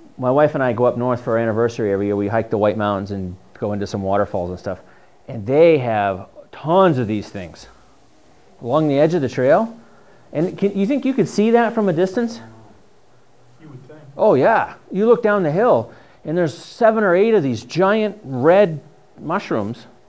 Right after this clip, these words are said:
Speaker 1: particularly if it rained a couple days ago. Keep, keep thinking about the weather as it relates to your vacation. If you're on vacation and it rained, like, really rained a couple days ago or rained for a long period of time,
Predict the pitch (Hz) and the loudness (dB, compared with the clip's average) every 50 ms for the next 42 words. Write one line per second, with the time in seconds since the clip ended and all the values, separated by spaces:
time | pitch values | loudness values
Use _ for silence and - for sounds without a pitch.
0 | _ _ _ _ _ _ _ - 143 - - 269 269 320 294 269 240 208 185 - | _ _ _ _ _ _ _ -10 -6 0 0 0 2 2 0 2 2 2 2 2
1 | 185 156 151 156 175 190 196 202 190 156 127 - 156 - 143 127 135 139 139 131 | 0 0 2 2 4 4 4 4 2 2 2 0 -2 -2 0 0 2 2 2 2
2 | 113 110 95 87 69 53 - - - _ _ _ _ _ _ _ _ _ _ _ | 0 -2 -4 -6 -8 -8 -12 -18 -20 _ _ _ _ _ _ _ _ _ _ _
3 | _ _ _ _ - - 190 - - - - 196 208 208 - - 226 220 226 196 | _ _ _ _ -12 -12 -12 -12 -16 -12 -6 -6 -6 -4 -4 -4 -4 -2 -2 0
4 | 165 160 151 139 - 131 120 135 147 156 151 131 117 113 110 110 107 110 117 120 | 2 2 2 2 2 0 2 4 4 6 6 4 4 2 0 -2 -4 -4 -2 0
5 | 127 131 123 123 - 135 120 113 104 107 107 98 - 127 139 131 - 113 87 82 | 0 -2 -2 -6 -8 -6 -4 -4 -2 -4 -4 -4 -4 -6 -6 -6 -6 -10 -12 -12
6 | - - - _ _ - - - _ - - 113 - 170 190 214 220 220 208 175 | -16 -20 -20 _ _ -20 -20 -20 _ -16 -16 -6 0 2 4 4 4 4 2 2
7 | 165 143 - 185 180 190 185 175 147 120 117 120 120 123 139 151 170 175 156 - | 0 0 0 0 0 0 0 -2 -4 -4 -4 -4 -4 -4 -4 -4 -4 -4 -6 -10
8 | - - 131 120 113 120 120 147 175 190 202 190 156 147 147 147 165 190 190 185 | -10 -8 -8 -8 -6 -4 2 4 4 4 4 4 4 2 2 2 0 -2 -2 -2
9 | - 202 196 208 180 185 185 196 196 214 202 208 214 202 151 117 107 127 147 170 | -4 -4 -4 -2 -2 -2 -2 0 0 0 0 0 2 2 2 2 2 2 0 0
10 | 185 180 - 170 139 120 120 123 131 147 160 156 - 180 170 151 127 - 151 139 | -2 -2 -2 0 0 2 2 2 2 0 0 0 -2 0 0 0 0 0 0 0
11 | 147 175 214 214 | 0 0 -2 -4